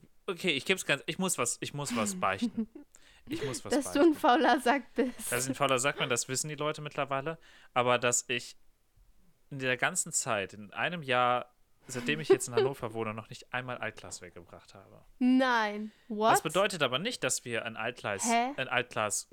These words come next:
Speaker 1: sagen wir mal, ersticken, sondern
Speaker 2: Du lässt es immer die anderen machen.
Speaker 1: ich lasse das die anderen machen.
Speaker 2: Du bist so ein Asi.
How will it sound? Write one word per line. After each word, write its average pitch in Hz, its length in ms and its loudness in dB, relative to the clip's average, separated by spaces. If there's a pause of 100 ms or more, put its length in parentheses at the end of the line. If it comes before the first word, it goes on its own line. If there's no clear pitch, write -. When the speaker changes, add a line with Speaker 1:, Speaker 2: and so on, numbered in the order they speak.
(240)
Speaker 1:
sagen 110 200 -6
wir 104 100 -4
mal, 95 380 -2
ersticken, 110 520 -8
sondern 110 400 -4 (260)
Speaker 2:
Du 254 100 -2
lässt 254 280 0
es - 120 -8
immer 240 220 0
die 226 140 -6
anderen 262 320 -2
machen. 220 200 -6
Speaker 1:
ich 220 100 -6
lasse 175 160 0
das 196 120 -2
die 208 100 -6
anderen 139 260 -6
machen. 87 240 -16 (1120)
Speaker 2:
Du 233 160 -6
bist 233 260 -8
so 233 100 -8
ein 226 300 -10
Asi. 233 640 -12